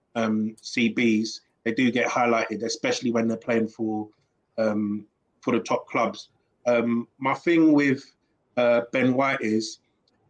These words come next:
that fee that we paid. Um, like, I sort of agree with you. It's very similar to the Pepe thing that, you know, how good is this guy gonna have to be immediately for him to even justify that? And not even just immediately,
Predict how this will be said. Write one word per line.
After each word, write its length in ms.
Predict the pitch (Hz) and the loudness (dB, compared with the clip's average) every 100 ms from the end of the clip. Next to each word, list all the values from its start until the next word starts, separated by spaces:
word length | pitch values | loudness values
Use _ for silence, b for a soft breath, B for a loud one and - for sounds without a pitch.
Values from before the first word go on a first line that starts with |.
| _ _ - | _ _ -2
that 220 | 151 - | -2 0
fee 240 | - 160 | 2 4
that 140 | 156 120 | 4 0
we 100 | 120 | -4
paid. 540 | - 135 110 117 - _ _ _ _ _ | -2 0 0 0 -4 _ _ _ _ _
Um, 400 | 120 113 117 117 - - | 0 0 0 -2 -6 -8
like, 160 | 127 113 | -2 0
I 40 | |
sort 240 | 120 139 127 | 0 -2 -2
of 80 | 113 | -2
agree 260 | 127 131 | 0 2
with 140 | 123 110 | 2 2
you. 260 | 117 - | 0 0
It's 200 | 117 - | -6 -8
very 220 | 123 151 | -2 -2
similar 280 | 131 143 123 | 0 0 0
to 100 | 117 | -2
the 80 | 113 | -4
Pepe 360 | - 135 - 110 | -4 -4 -4 -4
thing 260 | 110 110 | -4 -6
that, 180 | 107 107 - _ _ _ | -6 -8 -14 _ _ _
you 80 | 110 | -6
know, 140 | 110 110 | -6 -4
how 340 | - 151 143 | -2 0 0
good 240 | 151 147 | 2 2
is 120 | 131 117 | 0 -2
this 140 | 120 | -4
guy 220 | - 120 | -2 -2
gonna 200 | 117 117 | 0 -2
have 180 | 117 113 | -2 -4
to 80 | 113 | -6
be 340 | 104 117 117 - | 0 0 0 -4
immediately 760 | 113 127 117 107 104 104 139 - _ _ _ _ | -2 0 -2 -4 -6 -6 -8 -14 _ _ _ _
for 120 | - | -2
him 140 | 117 120 | 0 0
to 120 | - - _ | -4 -14 _
even 260 | 127 120 113 | -2 0 0
justify 520 | 127 120 117 - 107 | -2 -2 -4 -2 -2
that? 160 | 104 107 | -2 -4
And 260 | 117 117 117 | -4 -4 -2
not 200 | 143 139 | -2 0
even 180 | 139 127 | 0 0
just 220 | 120 - | -2 -2
immediately, 640 | 120 135 120 113 107 113 | -2 0 -2 -2 -2 -2